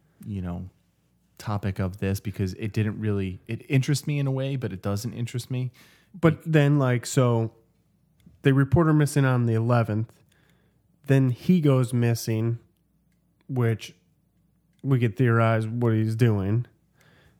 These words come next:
Speaker 2: on the seventeenth, six days later.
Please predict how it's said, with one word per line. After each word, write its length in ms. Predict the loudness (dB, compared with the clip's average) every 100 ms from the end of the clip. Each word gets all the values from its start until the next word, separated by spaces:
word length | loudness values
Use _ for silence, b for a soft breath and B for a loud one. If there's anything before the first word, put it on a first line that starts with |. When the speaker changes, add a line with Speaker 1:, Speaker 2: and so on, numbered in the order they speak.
| b _ _
Speaker 2:
on 200 | -2 0
the 60 | -2
seventeenth, 880 | 2 2 2 -2 -4 -8 -8 -14 _ _
six 320 | -10 -2 -2 2
days 260 | 0 0
later. 440 | -2 -2 -2 -6